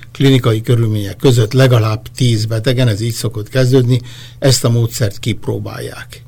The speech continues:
Ez még egy megelőző kutatást igényel,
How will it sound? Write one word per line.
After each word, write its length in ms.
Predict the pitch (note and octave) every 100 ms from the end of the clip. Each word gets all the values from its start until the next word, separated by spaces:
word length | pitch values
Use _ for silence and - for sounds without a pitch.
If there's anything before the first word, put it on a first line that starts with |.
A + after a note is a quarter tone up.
| - - - -
Ez 180 | B2+
még 180 | B2 C3
egy 240 | B2+ A2 - - - - - C3+
megelőző 640 | C#3 C3 C3 A#2 G#2+ A2
kutatást 840 | - A#2 G#2+ G#2+ G#2 G2+ - - - - -
igényel, 720 | A2 A2 A2 A2+ B2+ D#3+ D3+